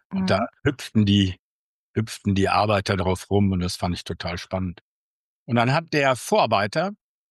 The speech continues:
Speaker 1: dem ich gesagt habe, <laughs> ich würd gern mitarbeiten, ich wäre
Speaker 2: Mhm.
Speaker 1: auch gern auf dem Schiff, der hat sich meine Hände einfach so gepackt,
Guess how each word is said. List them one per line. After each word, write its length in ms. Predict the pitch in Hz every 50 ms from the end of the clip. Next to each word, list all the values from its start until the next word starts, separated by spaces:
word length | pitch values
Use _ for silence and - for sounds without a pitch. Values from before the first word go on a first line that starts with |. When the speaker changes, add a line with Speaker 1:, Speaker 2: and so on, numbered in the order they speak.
| _ _ _ _ -
Speaker 1:
dem 180 | 95 123 123
ich 120 | 117 - -
gesagt 280 | 123 123 123 135 -
habe, 80 | 139 113
<laughs> 20 |
ich 120 | - - -
würd 160 | 277 277 -
gern 220 | - - 143 139
mitarbeiten, 640 | 135 175 180 - 127 117 110 104 110 107 - - 131 143
ich 200 | 147 - - -
wäre 160 | 160 143 143
Speaker 2:
Mhm. 40 | 180
Speaker 1:
auch 80 | 208 254 - -
gern 140 | 123 117 117
auf 100 | - -
dem 140 | - 214 185
Schiff, 260 | - 110 - - - _ _ _ _ _ _ _ _ _ _ _ -
der 100 | 104 110
hat 120 | 131 131
sich 280 | - 135 127 - - - _ _ _ _ _ _ _ _ _ _ _ -
meine 240 | 110 117 123 131 123
Hände 240 | 135 175 175 135
einfach 200 | 110 - 151 147
so 160 | 123 123 135 107
gepackt, 540 | 101 - - 208 202 - - - - -